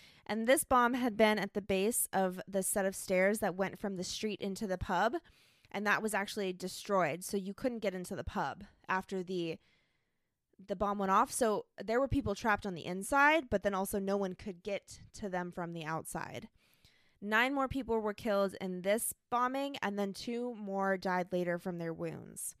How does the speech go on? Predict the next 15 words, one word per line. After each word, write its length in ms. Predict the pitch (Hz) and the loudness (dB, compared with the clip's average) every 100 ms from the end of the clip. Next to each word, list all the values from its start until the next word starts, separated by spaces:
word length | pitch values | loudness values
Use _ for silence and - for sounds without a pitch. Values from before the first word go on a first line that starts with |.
| _ _ _ _ | _ _ _ _
After 360 | 240 285 - 311 | 6 6 4 0
this, 320 | 240 262 - | 2 4 4
every 240 | - 226 247 | 2 2 0
single 320 | 262 233 226 | 0 0 0
pub 260 | - 214 | 0 0
and 200 | 214 208 | 0 -4
businesses 720 | 196 196 196 214 - 233 240 247 - - - | -4 -4 -2 -2 -2 -2 0 -2 -8 -20 -6
in 120 | 208 | -2
the 60 | 214 | 0
surrounding 480 | - 208 196 208 180 | 0 0 0 0 0
areas 320 | 196 196 196 | 2 2 0
and 120 | 202 | -2
towns 560 | 202 190 190 208 220 - _ _ | -2 0 2 2 -2 -6 _ _
were 360 | - 196 202 202 | -10 2 4 6
evacuated. 880 | 196 190 196 190 175 175 170 170 | 4 2 0 -2 0 0 -2 -6